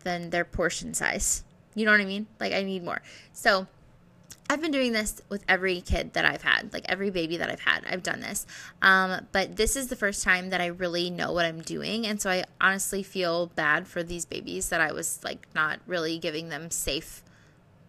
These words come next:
tips and things with. Um, I wasn't doing safe practices, I guess, with them and whatever, but this is, like, the most knowledgeable that I've ever been about this, and so I feel very strongly about it.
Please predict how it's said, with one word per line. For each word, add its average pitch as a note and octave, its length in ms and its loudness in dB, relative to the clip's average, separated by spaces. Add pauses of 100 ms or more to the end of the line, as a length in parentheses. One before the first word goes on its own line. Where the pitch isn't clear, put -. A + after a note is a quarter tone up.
(260)
tips - 420 0
and A3+ 220 -2
things A3+ 320 -2
with. B3 320 0
Um, F#3 280 -4
I F3+ 120 -8
wasn't F3 260 -8
doing F3 300 -10
safe - 400 -6
practices, F3 500 -10
I D3+ 80 -4
guess, F3+ 260 -4
with G3 140 -8
them F#3+ 260 -4
and F3+ 260 -12
whatever, F3 360 0
but F#3+ 200 -4 (500)
this G#3 360 -2
is, G3 120 -4
like, F#3+ 160 -4
the F#3+ 80 -4
most F3 320 -6
knowledgeable F3 400 -4
that F3 100 -2
I've E3 140 -4
ever E3 200 -4
been E3+ 280 -4
about E3 320 -4
this, G#3+ 240 -2
and F#3+ 160 -6
so E3+ 100 -2
I E3+ 100 0
feel E3+ 280 -4
very E3 180 -2
strongly E3 480 -4
about D3+ 340 0
it. C4 220 4